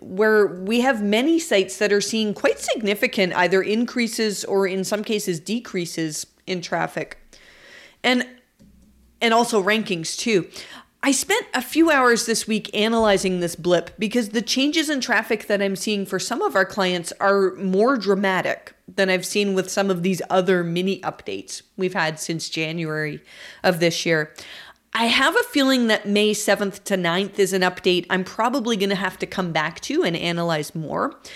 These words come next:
But for now, we're just gonna call this another one of these mini updates that reflects Google's attempts at improving how relevant and helpful the pages are that they've returned when we type in a search.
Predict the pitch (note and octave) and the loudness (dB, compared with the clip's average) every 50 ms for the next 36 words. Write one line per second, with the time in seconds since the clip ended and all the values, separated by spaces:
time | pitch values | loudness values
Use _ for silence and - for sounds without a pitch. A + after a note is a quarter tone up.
0 | - - - - - B3 A#3 - - C4+ C4+ B3 B3+ C4+ D4+ D#4+ D4 C#4+ C#4 A#3 | -18 -18 -10 -2 0 0 0 2 2 2 2 4 4 4 4 4 4 2 2 2
1 | B3+ C4 - - C4 A#3+ A#3+ - - A3+ A3+ A3+ A3 A#3 A3+ A#3 A#3+ G#3+ G3+ G#3 | 0 -2 -2 -2 -2 -4 -4 -2 2 2 2 4 2 0 0 0 0 0 2 2
2 | G#3 G#3+ G#3+ G#3 G#3 G#3 G#3+ G3+ F#3 G#3 G3+ D#3+ E3 F3 E3+ F#3 G3 G3+ G#3+ G#3 | 2 4 2 2 2 0 0 0 -2 -2 -4 -2 -4 -2 0 0 0 0 -2 -4
3 | - - F3+ E3+ - - - E3+ D#3+ D3 - - - - - _ - D3 C#3+ - | -2 -2 -2 -2 -4 -4 -4 -2 -2 -4 -6 -10 -12 -12 -10 _ -4 -4 -2 0
4 | F#3 G3 F#3 - A3 G#3+ G#3+ - - - F#3+ G#3 F3+ G#3 G3+ - G#3+ G3+ - - | -2 -2 0 0 -2 -2 -2 -4 -8 -2 -2 0 2 2 2 2 0 -2 -2 -2
5 | F#3+ F3 F#3 F#3 - - - - - - - - - - - A3 A3 A3 A3+ A3+ | -4 -4 -4 -4 -8 -10 -10 -10 -12 -16 -16 -16 -10 -2 2 2 2 4 2 0
6 | A#3 G#3+ - D4 D4 B3 C4+ B3 A#3 A3+ C4+ C#4+ B3 G#3+ F#3 A3+ A#3+ C4 B3+ A#3+ | 0 0 0 0 2 2 2 0 2 2 2 2 2 4 4 4 4 6 4 4
7 | G3+ G#3+ A3 G#3 - G#3+ G3+ F#3+ D3+ D3+ G3+ A3 G3+ - - G#3+ G3 F3 F3+ F3+ | 4 4 2 2 2 2 0 0 2 0 0 -2 -2 0 0 0 2 2 0 -2
8 | - G#3+ A3+ A#3 F#3 F3+ F3+ F3 - D#3+ D#3 D#3 D#3 D#3 F3 F3 E3+ - - - | -2 0 0 2 2 2 2 2 2 0 0 0 0 2 0 0 0 -2 -10 -2
9 | F3+ F#3+ F3+ F3 F3 F3 F3+ F3 - - F4+ A#3+ G#3+ F#3+ F3 E3 F3+ E3+ E3+ E3+ | 2 2 2 2 2 0 -2 -2 0 -2 0 2 2 2 2 0 -2 -2 0 -2
10 | F3 E3+ - A#3 F#3+ E3 E3 F3 E3+ D#3 C#3 - - - - D#3 C#3+ - - - | -4 -4 -2 -4 -4 -4 -2 -4 -4 -4 -6 -10 -8 -6 -6 -6 -6 -8 -12 -18
11 | - | -18